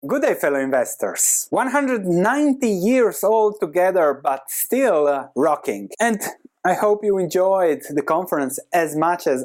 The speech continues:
I did. And in this video, I want to discuss some topics that are really applicable for investing in twenty twenty. Of course, if you enjoy Berkshire, Buffett, Munger, value investing,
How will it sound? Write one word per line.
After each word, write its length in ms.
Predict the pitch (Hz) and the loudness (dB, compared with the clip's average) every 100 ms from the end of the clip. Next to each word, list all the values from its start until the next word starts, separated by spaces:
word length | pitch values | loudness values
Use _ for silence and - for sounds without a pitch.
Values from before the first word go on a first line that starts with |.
| - | -2
I 280 | 147 240 | 2 2
did. 340 | 285 151 131 131 _ - | 2 0 0 -4 _ -8
And 180 | - 196 | -2 0
in 120 | 214 | 2
this 160 | 302 311 | 2 2
video, 220 | 330 294 | 2 2
I 20 | |
want 260 | 233 269 269 | 0 -2 0
to 60 | 226 | -2
discuss 480 | 190 - 240 - | -2 -2 -2 -2
some 300 | - 269 294 - | -2 -2 -4 0
topics 800 | 220 269 - 165 147 - - 139 | 0 0 -2 -2 0 -2 -2 -2
that 200 | 147 180 175 | 0 0 -2
are 340 | - 165 160 160 | -2 0 2 0
really 480 | 254 302 277 214 - _ _ _ | 2 2 2 0 -2 _ _ _
applicable 880 | 233 269 269 - 170 143 139 135 123 | -2 0 -4 -2 -2 0 2 0 -2
for 360 | - 247 262 165 151 | -2 0 2 0 0
investing 560 | 151 143 202 - 165 | 0 0 -2 -2 -2
in 180 | 147 151 | 0 0
twenty 320 | 143 123 127 | 0 -2 -2
twenty. 460 | 131 151 120 - 104 | -2 -2 -2 -10 -4
Of 160 | 226 220 | -4 0
course, 320 | 226 151 - | 0 0 -2
if 160 | 202 202 | -4 0
you 60 | |
enjoy 280 | 202 185 165 | 0 2 2
Berkshire, 800 | 147 202 196 - 190 160 147 139 | 2 2 0 0 2 2 2 -2
Buffett, 480 | 139 170 - 147 139 | -4 -4 -2 -4 -2
Munger, 500 | 151 170 160 139 127 | -2 -2 0 0 2
value 320 | 143 165 202 185 | 0 0 2 0
investing, 720 | 160 143 135 - 113 110 110 | 2 0 0 -4 -4 -4 -6